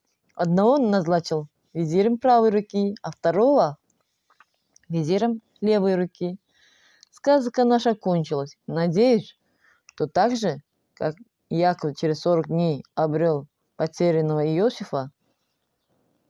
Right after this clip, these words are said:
и этот шах нашёл жену и сыновей. Наши желания исполнятся.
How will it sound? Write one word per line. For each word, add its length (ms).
и 140
этот 280
шах 420
нашёл 320
жену 300
и 60
сыновей. 600
Наши 340
желания 640
исполнятся. 840